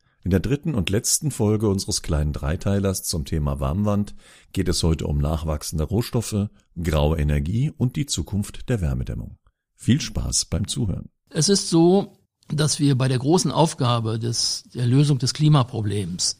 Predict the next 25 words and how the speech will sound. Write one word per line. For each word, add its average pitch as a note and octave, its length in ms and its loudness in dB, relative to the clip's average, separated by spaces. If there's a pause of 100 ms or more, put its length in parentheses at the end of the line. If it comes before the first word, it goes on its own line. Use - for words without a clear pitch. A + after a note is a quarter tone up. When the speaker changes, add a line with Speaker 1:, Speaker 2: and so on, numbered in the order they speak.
Speaker 2:
auch C3+ 360 -2
im A2+ 240 -4
Wärmemarkt, A2+ 760 -4
eine D3+ 320 0
solche F3 460 2
Nachfrage C3+ 680 -2
nach G#2+ 140 -4
Dämmstoffen - 1040 -4
haben A#2+ 460 -2
müssten. D3+ 640 0
Speaker 1:
Mhm. F2+ 140 -6 (640)
Speaker 2:
Wir D3 100 2
müssten D#3 400 4
jährlich D3 380 2
aus C3+ 160 -2
den C#3 100 0
dreißig C3+ 400 0
Millionen B2 680 2
mindestens C#3+ 360 0
vierzig, C3+ 500 -2
besser B2+ 260 0
fünfzig - 600 -4
Millionen A2 460 -2
Kubikmeter A2+ 720 -4
machen D3 420 -2